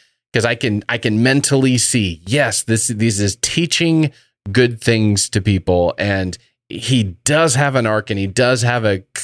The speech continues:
a, a moment at the end, but my, my,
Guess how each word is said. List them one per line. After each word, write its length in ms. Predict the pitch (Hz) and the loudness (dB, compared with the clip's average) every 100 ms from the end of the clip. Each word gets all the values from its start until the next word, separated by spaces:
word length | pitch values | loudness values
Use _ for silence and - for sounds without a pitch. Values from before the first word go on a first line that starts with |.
| - - | -10 -4
a, 420 | 62 67 87 - _ _ _ - | -2 -2 -4 -8 _ _ _ -6
a 100 | 104 | -2
moment 480 | 98 101 117 117 131 | -2 0 2 4 2
at 80 | 127 | 2
the 160 | 117 | 0
end, 160 | 113 95 | 2 0
but 140 | - | -2
my, 440 | 107 107 101 95 95 _ _ _ _ _ - | -2 -2 0 -2 -6 _ _ _ _ _ -6
my, 160 | 104 | -2